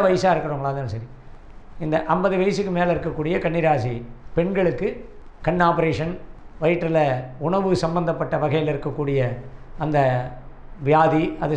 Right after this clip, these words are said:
சம்பந்தப்பட்ட வகையில் இருக்கக்கூடியது, அது கண்டிப்பா, குறிப்பா இந்த பத்துல இருக்கக்கூடிய ராகு, அதனுடைய பார்வை நாலுல இருக்கு, சனி, இந்த கால்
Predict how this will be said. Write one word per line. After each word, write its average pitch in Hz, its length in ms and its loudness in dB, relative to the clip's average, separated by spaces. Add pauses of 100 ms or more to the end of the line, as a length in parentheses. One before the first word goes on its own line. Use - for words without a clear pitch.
சம்பந்தப்பட்ட 151 400 -2
வகையில் 135 200 2
இருக்கக்கூடியது, 127 420 0 (400)
அது 131 140 4 (1000)
கண்டிப்பா, 175 340 6 (120)
குறிப்பா 170 320 6 (600)
இந்த 160 120 6 (340)
பத்துல 165 300 6
இருக்கக்கூடிய 147 420 4 (100)
ராகு, 156 280 4 (680)
அதனுடைய 151 320 2 (100)
பார்வை 156 300 4 (120)
நாலுல 147 260 2
இருக்கு, 151 240 -2 (280)
சனி, 147 280 0 (560)
இந்த 151 120 4 (200)
கால் 175 200 8